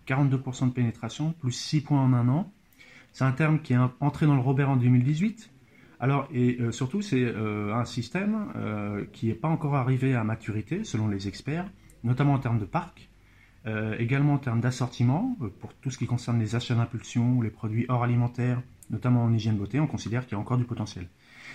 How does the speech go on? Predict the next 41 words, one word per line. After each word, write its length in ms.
Alors 120
le 80
Drive, 220
c'est 120
intéressant 460
parce 160
que 80
ça 160
résume 240
bien 220
un 60
des 100
paradoxes 560
des 80
nouvelles 240
formes 180
de 80
commerce. 540
Euh, 140
dans 180
nos 200
enquêtes 600
auprès 240
des 140
Français, 480
on 100
constate 500
que 300
c'est, 400
euh, 540
un 40
système, 840
une 60
forme 220
de 80
course 300
qui 100
focalise 460
beaucoup 180
de 80
critiques. 480